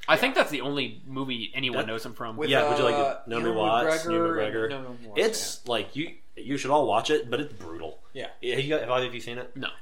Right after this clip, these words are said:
Speaker 3: No, but
Speaker 1: I would
Speaker 3: I,
Speaker 1: like to.
Speaker 3: I
Speaker 2: It's
Speaker 3: know
Speaker 2: really good.
Speaker 3: about it.
Speaker 2: Yeah.
Speaker 1: <laughs>
Speaker 2: Um, you, there's a scene with Ewan McGregor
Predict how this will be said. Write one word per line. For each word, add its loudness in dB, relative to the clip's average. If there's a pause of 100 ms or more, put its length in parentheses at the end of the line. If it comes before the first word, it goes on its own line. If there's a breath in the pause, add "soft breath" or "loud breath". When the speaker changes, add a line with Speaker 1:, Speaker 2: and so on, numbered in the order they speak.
Speaker 3:
No, -4
but 0
Speaker 1:
I 10
would 10
Speaker 3:
I, 6
Speaker 1:
like 10
to. -8 (140)
Speaker 3:
I -4
Speaker 2:
It's 2
Speaker 3:
know 0
Speaker 2:
really 6
good. 0 (140)
Speaker 3:
about -8
it. -10 (160)
Speaker 2:
Yeah. 0 (100)
Speaker 1:
<laughs> -6
Speaker 2:
Um, -2 (400)
you, -4
there's 2
a 0
scene -2
with -2
Ewan 0
McGregor -2